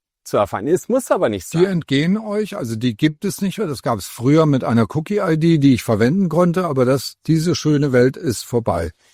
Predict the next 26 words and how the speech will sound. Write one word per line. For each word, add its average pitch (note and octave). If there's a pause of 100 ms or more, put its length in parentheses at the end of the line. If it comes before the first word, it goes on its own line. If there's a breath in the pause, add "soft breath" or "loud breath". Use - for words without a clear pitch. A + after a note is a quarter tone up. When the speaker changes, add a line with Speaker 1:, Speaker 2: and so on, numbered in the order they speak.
(160 soft breath)
Speaker 1:
Nein, A2
äh, D#3+
so C#3+
weit D3+
will C#3+
ich C3
nicht C#3
gehen. G2
Wir, A2+
wir A#2+
unterstützen C3+
auch A#2+
ausdrücklich B2
das, B2+
was A#2
jetzt A#2
auch A#2
die -
Forderungen A#2+
am G#2+
Markt G2+
sind F3
mit C3
dem A2
Open G#2
Web. B2